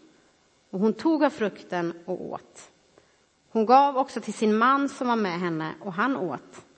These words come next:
Då öppnades ögonen på dem båda och de märkte att de var nakna. Och de fäste ihop fikonlöv och gjorde sig höftskynken. Vid kvällsbrisen hörde de Herren Gud vandra i lustgården och mannen och hans hustru gömde sig för Herrens Guds ansikte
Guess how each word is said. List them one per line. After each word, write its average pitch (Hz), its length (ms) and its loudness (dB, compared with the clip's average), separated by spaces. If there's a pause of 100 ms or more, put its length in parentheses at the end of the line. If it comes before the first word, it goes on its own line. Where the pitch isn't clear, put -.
(540)
Då 262 180 4
öppnades 240 500 2
ögonen 196 500 0
på 190 140 -4
dem 180 180 -4
båda 233 500 2
och 202 80 -4
de 185 220 -2
märkte 208 360 -2
att 175 80 -12
de 185 140 -6
var 180 80 -2
nakna. 190 640 -4 (360)
Och 214 100 -4
de 220 100 0
fäste 254 360 -2
ihop 254 240 0
fikonlöv 214 800 0
och 202 220 -8
gjorde 196 260 -4
sig 165 160 -8
höftskynken. 214 960 -8 (1200)
Vid 247 160 -6
kvällsbrisen 269 880 4
hörde 240 260 6
de 208 120 2
Herren 208 380 4
Gud 180 220 -2
vandra 190 400 4
i 185 40 0
lustgården 180 600 -2
och 220 100 2
mannen 262 520 2
och 254 60 0
hans 220 280 0
hustru 190 440 -6
gömde 190 680 0
sig 302 300 0
för 294 160 -4
Herrens 208 420 0
Guds - 240 -10
ansikte 160 600 -8